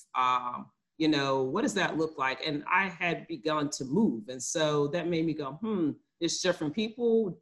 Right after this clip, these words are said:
um, in different places." And that just, uh, just interests me quite a bit. And so, um, and real estate kinda was like that natural, um, thing going. So, um,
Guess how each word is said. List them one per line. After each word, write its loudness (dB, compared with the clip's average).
um, 0
in -2
different -4
places." 4
And 8
that 4
just, 4
uh, 2
just 4
interests 4
me -2
quite 2
a 2
bit. 4
And -2
so, 6
um, 4
and 8
real 12
estate 6
kinda 4
was 2
like 0
that -2
natural, -2
um, -6
thing -4
going. -2
So, -2
um, -8